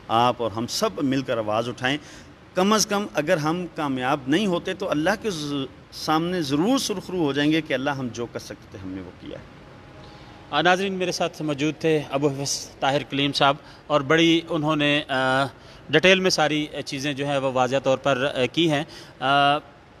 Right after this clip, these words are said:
Speaker 2: नाज़रीन, आ, मुख्तलिफ, आ, YouTube चैनल्स पर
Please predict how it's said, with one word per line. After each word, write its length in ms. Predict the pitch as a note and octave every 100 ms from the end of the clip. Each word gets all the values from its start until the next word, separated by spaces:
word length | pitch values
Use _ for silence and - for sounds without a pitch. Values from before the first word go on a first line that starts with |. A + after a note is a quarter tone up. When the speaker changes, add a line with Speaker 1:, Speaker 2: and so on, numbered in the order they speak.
| -
Speaker 2:
नाज़रीन, 400 | D#3 F#3 G#3 F#3+ D#3+
आ, 80 | E3
मुख्तलिफ, 480 | E3+ - F#3+ -
आ, 840 | F3+ E3+ D#3 C#3+ C#3 C#3 C3 - A2+ - F#2 - - - - -
YouTube 360 | D#3+ E3+ F#3
चैनल्स 360 | - F3 E3+ E3
पर 260 | F3 E3+